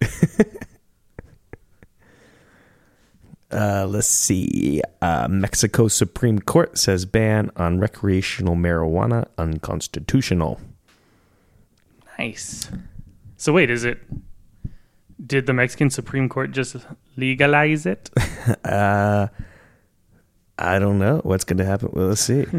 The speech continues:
Speaker 1: <laughs> I like the file photo caption. "A participant prepares a marijuana joint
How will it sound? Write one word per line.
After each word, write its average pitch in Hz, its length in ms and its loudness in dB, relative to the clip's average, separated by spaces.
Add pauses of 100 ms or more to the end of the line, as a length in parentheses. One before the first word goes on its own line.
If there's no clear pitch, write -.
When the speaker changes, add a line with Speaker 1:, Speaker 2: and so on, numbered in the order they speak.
(160)
Speaker 1:
<laughs> - 280 -14
I 160 60 4
like 156 200 6
the 139 60 4
file 131 280 6
photo 139 300 4
caption. 156 580 -2 (560)
"A 151 120 -2
participant 147 840 0 (260)
prepares 170 520 0
a 151 100 -2
marijuana 170 640 4
joint 107 400 -8